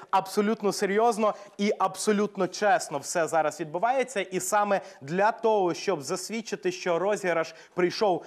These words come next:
без порушень, я хочу надати слово начальнику юридичного відділу «Автомедіа Груп» Євгену Матвєєву.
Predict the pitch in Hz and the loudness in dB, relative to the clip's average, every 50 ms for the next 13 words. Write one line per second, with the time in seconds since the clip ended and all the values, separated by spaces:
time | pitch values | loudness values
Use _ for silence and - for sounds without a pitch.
0 | - - 135 131 190 196 190 185 - - 175 175 185 226 262 - - 220 185 175 | -12 -18 -6 -2 0 0 0 -2 -2 -2 0 0 2 0 0 0 -2 -2 0 2
1 | 185 185 202 196 - 196 190 185 - 185 175 175 - - - 165 165 160 180 175 | 2 2 2 2 2 0 0 0 2 0 -2 -2 -2 -6 -4 -2 0 2 2 2
2 | 170 170 160 - - 190 202 202 190 180 170 165 - 180 170 170 - - 165 151 | 2 -2 -6 -4 0 0 0 2 0 0 -2 -2 -2 -2 -2 -2 -2 -4 -4 -4
3 | 151 156 165 170 165 - 147 143 147 170 151 151 147 143 135 135 131 - 156 139 | -2 -2 -2 -2 -2 -4 -6 -6 -6 -4 -2 0 2 2 2 2 0 -2 -4 -4
4 | 139 139 143 139 147 170 208 208 175 156 143 139 151 147 143 143 139 135 - 135 | -4 -2 -2 -2 0 0 -2 -2 -2 -4 -4 -4 -4 -4 -4 -6 -8 -8 -6 -4
5 | 123 110 104 95 90 | -4 -4 -4 -6 -8